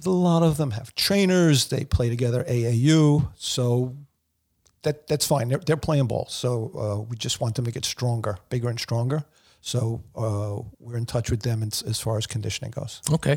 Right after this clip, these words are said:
Speaker 2: And listen, continued success with all of that in its continuity of, of trying to build, because you got at a very far point, and I think the bar is hi-, uh, set very high now, and you're gonna have to just keep keeping it rolling. Um,
Speaker 1: Yes.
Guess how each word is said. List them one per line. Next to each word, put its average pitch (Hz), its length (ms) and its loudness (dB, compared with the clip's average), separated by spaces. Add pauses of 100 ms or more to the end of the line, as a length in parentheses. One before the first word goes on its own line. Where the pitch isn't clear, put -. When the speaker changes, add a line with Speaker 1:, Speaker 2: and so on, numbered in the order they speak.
Speaker 2:
And 127 320 6
listen, 147 300 4
continued 139 400 6
success - 500 2
with 143 200 2
all 151 240 6
of 135 100 6
that 143 220 8
in 135 120 6
its 127 160 4
continuity 143 720 6
of, 123 160 4
of 123 160 4
trying 139 280 6
to 131 60 8
build, 143 300 6
because 127 380 4 (320)
you 135 100 2
got 143 220 8
at 131 80 8
a 135 60 8
very 139 280 10
far 143 320 8
point, 170 320 6
and 117 280 8 (360)
I 135 80 2
think 123 220 6
the 127 80 8
bar 135 280 8
is 123 120 4
hi-, - 320 2
uh, 139 100 6
set 131 280 4
very 143 340 6
high 143 260 6
now, 117 400 6
and 110 340 6
you're 113 100 4
gonna 123 160 6
have 123 160 4
to 127 60 2
just 117 180 0
keep 143 240 4 (380)
keeping 147 300 6
it 156 80 4
rolling. 147 420 6
Um, 120 300 6
Speaker 1:
Yes. 110 140 2